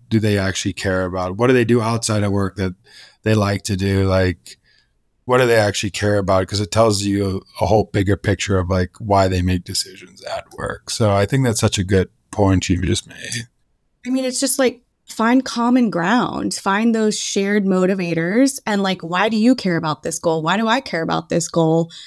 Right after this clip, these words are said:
Speaker 2: And I think part of that too is just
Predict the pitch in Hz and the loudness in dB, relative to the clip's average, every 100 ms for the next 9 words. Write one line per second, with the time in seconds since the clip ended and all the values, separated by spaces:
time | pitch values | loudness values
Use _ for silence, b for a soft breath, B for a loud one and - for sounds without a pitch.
0 | B B _ _ 214 208 190 _ - 208 | B B _ _ 0 0 -2 _ -14 0
1 | 294 294 247 254 262 233 - 220 - 196 | 2 2 4 2 4 0 0 -2 0 -2
2 | 170 165 185 - | 0 -2 -2 -2